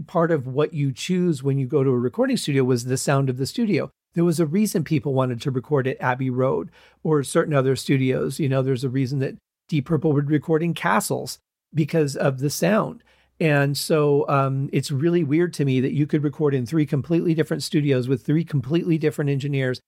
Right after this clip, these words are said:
and come out with such a cohesive sounding album. Um, that just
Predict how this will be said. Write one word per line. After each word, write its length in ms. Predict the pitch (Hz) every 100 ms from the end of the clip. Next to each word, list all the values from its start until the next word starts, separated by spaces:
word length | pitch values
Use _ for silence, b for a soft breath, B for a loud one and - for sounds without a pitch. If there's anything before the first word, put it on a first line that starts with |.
| _ -
and 140 | 147
come 180 | 165 135
out 120 | 135
with 120 | 127
such 220 | - 135
a 80 | 156
cohesive 540 | - 139 123 120 151 123
sounding 360 | 143 127 123
album. 360 | 123 123 135 139 _ _ _ _ -
Um, 540 | 143 127 123 123 120
that 340 | 127 135 127 -
just 280 | 135 -